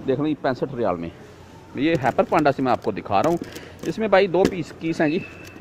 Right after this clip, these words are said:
ये देखें जी, वन, पाँच पाँच किलो के दो कीस होते हैं, दस किलो आपको मिल रहा है पैंसठ रियाल में। अच्छी discount है। आगे फेरी लगी हुई है जी, फेरी देख लें जी, इसमें काफ़ी flavor हैं, ये देखें, आप कोई भी ले सकते हैं।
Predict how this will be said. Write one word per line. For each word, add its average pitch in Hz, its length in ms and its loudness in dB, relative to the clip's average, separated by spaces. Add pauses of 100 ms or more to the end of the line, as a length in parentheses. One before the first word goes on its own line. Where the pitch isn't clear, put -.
ये 143 140 2
देखें 92 260 -4
जी, 78 100 -10 (680)
वन, 165 180 0 (400)
पाँच 165 160 4
पाँच 170 180 0
किलो 160 180 0
के 156 80 0
दो 143 140 4
कीस 156 200 -4
होते 139 220 0
हैं, - 100 0 (320)
दस 135 180 0
किलो 160 200 0
आपको 151 220 0
मिल 127 140 0
रहा 135 120 0
है 135 60 -6
पैंसठ 131 360 -6
रियाल 90 180 -4
में। 85 140 -10 (500)
अच्छी 147 200 -10
discount 156 360 -6
है। 156 60 0
आगे 131 220 -2
फेरी 139 240 -4
लगी 147 180 -4
हुई 147 200 -2
है 143 80 -4
जी, 139 100 -6 (420)
फेरी 131 200 -8
देख 107 180 -6
लें 98 100 -6
जी, 90 140 -8 (640)
इसमें 127 260 -6
काफ़ी 123 260 0
flavor 135 340 -2
हैं, 117 80 -4 (600)
ये 110 120 -6
देखें, 92 200 -12 (720)
आप - 200 -4
कोई 135 160 -2
भी 156 60 -6
ले 147 120 -4
सकते 131 260 -10
हैं। 120 140 -8